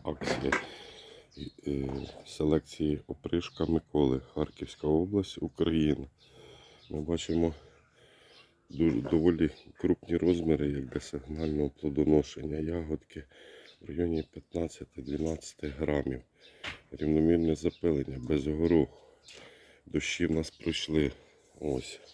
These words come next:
немає тріску. Ось. В окремих тільки ягідках, е, є нев-, невеличкий, біля плодоножечки. Ось, е, м, невели-, невеличке є,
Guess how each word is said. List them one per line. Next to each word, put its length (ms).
немає 480
тріску. 600
Ось. 440
В 60
окремих 480
тільки 300
ягідках, 580
е, 260
є 200
нев-, 300
невеличкий, 840
біля 160
плодоножечки. 1120
Ось, 400
е, 200
м, 520
невели-, 480
невеличке 840
є, 220